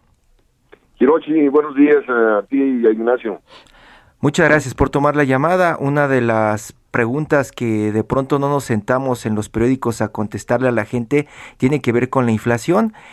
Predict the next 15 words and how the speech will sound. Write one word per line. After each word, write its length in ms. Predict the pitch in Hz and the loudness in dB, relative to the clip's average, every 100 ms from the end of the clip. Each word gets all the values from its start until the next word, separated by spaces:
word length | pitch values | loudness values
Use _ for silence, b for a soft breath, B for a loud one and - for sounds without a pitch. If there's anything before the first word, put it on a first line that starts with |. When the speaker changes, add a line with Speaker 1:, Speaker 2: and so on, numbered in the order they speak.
| B | B
Speaker 2:
Esta 240 | 123 - 170 | -6 -2 -2
semana 400 | 151 151 170 160 | 0 0 2 2
hubo 160 | 151 | 4
dos 180 | 147 147 | 2 0
alertas, 500 | 139 170 165 151 135 | -2 -2 -2 -4 -2
una, 200 | 139 147 | -2 -2
como 280 | 139 117 110 | -2 0 0
bien 240 | 113 123 131 | 0 0 0
menciona 480 | 123 107 127 123 123 | -2 -2 -2 0 0
Nacho, 320 | 127 127 135 | 0 0 -2
desde 260 | 110 107 | -2 -2
el 60 | 110 | 0
lado 240 | 120 131 | 2 2
del 180 | 117 107 | 0 -2
inegi, 540 | 110 127 165 151 147 | -2 0 0 0 -2